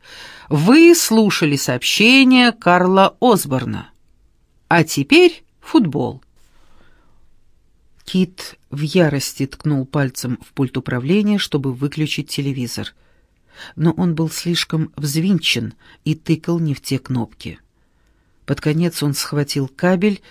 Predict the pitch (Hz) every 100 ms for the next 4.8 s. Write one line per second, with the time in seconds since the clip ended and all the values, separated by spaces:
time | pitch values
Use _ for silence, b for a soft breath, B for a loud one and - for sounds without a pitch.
0 | b b - 160 151 208 226 214 233 226
1 | - - - 147 - - 156 - 156 151
2 | 151 131 117 - - - _ _ _ _
3 | _ - 147 143 170 160 160 - 165 170
4 | 165 160 165 135 - - 107